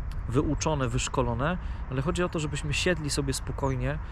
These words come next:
i tak na spokojnie, uczciwie powiedzieli, jak jest, tak naprawdę. Czy rzeczywiście jest we mnie takie pragnienie, żeby Jezusem, żeby darami od Jezusa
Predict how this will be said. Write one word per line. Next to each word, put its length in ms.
i 20
tak 180
na 80
spokojnie, 580
uczciwie 400
powiedzieli, 500
jak 240
jest, 300
tak 180
naprawdę. 500
Czy 80
rzeczywiście 540
jest 140
we 100
mnie 140
takie 220
pragnienie, 680
żeby 280
Jezusem, 540
żeby 240
darami 420
od 100
Jezusa 480